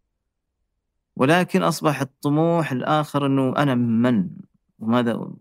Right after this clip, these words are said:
أريد أن أفعل، وكان أيضًا من طموحي كيف أقدر أخدم ال-، ال-، الأمة بشكل عام، أمتي وبلدي، ب-، ولازم أعرف من أنا. فبدأ عندي حتى التوجهات اللي هو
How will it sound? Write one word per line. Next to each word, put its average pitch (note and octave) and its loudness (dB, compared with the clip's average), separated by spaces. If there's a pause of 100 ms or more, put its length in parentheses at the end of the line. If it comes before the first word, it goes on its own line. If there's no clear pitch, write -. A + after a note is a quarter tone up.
(140)
أريد G#2+ -2
أن G#2+ 0
أفعل، A#2+ -4
وكان B2 -4
أيضًا D3 -2
من C#3+ 0
طموحي D3+ -2 (680)
كيف D3 -2
أقدر C3+ 0
أخدم A2+ 0
ال-، G2+ -6
ال-، - -6 (120)
الأمة A#2 2
بشكل G2 -6
عام، G2+ -2 (340)
أمتي G#2+ 0
وبلدي، G#2+ -2 (680)
ب-، G#1 -8 (760)
ولازم D3 -2
أعرف C#3 -4
من A#2+ 0
أنا. G2 -6 (920)
فبدأ F#3 2
عندي F#3 2
حتى D3+ -2
التوجهات C3+ -2
اللي A2+ -6
هو G#2+ 0